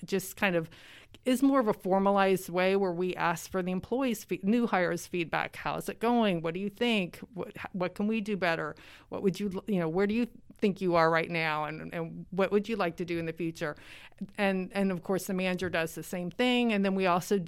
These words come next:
um, do annual reviews as well. So there's a lot of communication that's key. Um, and I think that, um, they, uh, you know, should be able to learn a lot,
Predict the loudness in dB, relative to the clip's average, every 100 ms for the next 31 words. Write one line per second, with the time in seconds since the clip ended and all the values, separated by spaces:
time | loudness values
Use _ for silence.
0 | -4 -4 -2 -4 0 0 0 -2 -2 -2
1 | -2 -2 -2 -2 -2 -6 0 6 8 8
2 | 6 -2 -20 -20 -6 4 6 6 4 -6
3 | -20 -18 4 6 8 6 6 8 8 8
4 | 2 4 4 4 4 4 4 2 2 0
5 | -4 -10 -4 0 0 -2 -4 -2 0 2
6 | 0 -2 -4 0 2 0 2 0 -2 -8
7 | 0 2 4 2 -4 -10 -4 -2 -2 -4
8 | -8 -10 -14 -18 -20 -20 -18 -16 -14 -4
9 | 2 6 6 4 -2 -10 -16 -20 -16 -14
10 | -14 -14 -16 -16 -20 -20 -18 -2 0 0
11 | 0 2 4 8 8 8 6 4 4 4
12 | 4 4 6 8 8